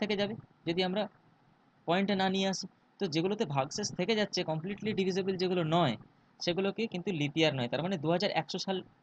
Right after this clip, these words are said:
লিপ ইয়ার নয়। আবার যদি সেই সেন্সে আমি দু হাজার সাল ধরে নিই, সেই দু হাজার সালটা ধরলে কী হবে? তাকে যদি আমরা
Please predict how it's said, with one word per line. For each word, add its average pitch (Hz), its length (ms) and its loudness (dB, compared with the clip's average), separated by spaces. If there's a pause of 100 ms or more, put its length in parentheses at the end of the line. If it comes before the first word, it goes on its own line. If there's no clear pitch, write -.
(380)
লিপ 151 220 0
ইয়ার 147 200 4
নয়। 123 200 0 (420)
আবার 185 240 2
যদি 208 180 -2
সেই 202 220 0
সেন্সে 202 280 -2
আমি 196 220 0 (440)
দু 165 100 4
হাজার 202 200 4
সাল 202 220 0
ধরে 160 200 2
নিই, 165 160 -2 (340)
সেই 170 120 0
দু 151 160 0
হাজার 202 220 2
সালটা 190 300 0
ধরলে 160 280 2
কী 147 160 -2
হবে? 139 220 2
তাকে 165 220 0
যদি 190 220 0
আমরা 190 360 2